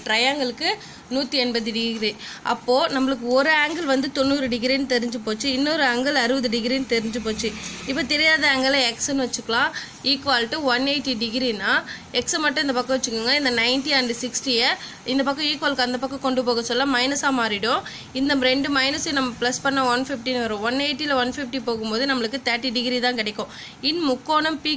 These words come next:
கியூ ஆர்ல நம்மளுக்கு angle P உடைய value பாத்தீங்கன்னா தேர்ட்டி degree. ஏன் தேர்ட்டி டிகிரினா, இது, இந்த முக்கோணத்துல angle பியும் angle சியும் காமனா இருக்கும். அதனால தான் corresponding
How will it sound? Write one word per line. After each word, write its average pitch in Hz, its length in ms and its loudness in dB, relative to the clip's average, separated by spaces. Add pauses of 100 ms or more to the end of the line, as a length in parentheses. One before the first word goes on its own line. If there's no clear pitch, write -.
கியூ 320 140 -2 (140)
ஆர்ல 208 220 0 (160)
நம்மளுக்கு 254 360 0 (560)
angle 285 340 0
P 311 60 2 (100)
உடைய 254 240 2
value 247 280 0
பாத்தீங்கன்னா 247 320 0 (140)
தேர்ட்டி 269 360 2
degree. 233 280 0 (220)
ஏன் 320 220 0
தேர்ட்டி 269 340 2
டிகிரினா, 247 360 0 (160)
இது, 240 160 0 (140)
இந்த 247 200 0
முக்கோணத்துல 262 600 0 (520)
angle 285 260 0 (100)
பியும் 311 420 0
angle 269 340 0
சியும் 294 380 0
காமனா 262 460 2
இருக்கும். 226 300 -4
அதனால 247 320 0
தான் 311 180 2
corresponding 294 560 0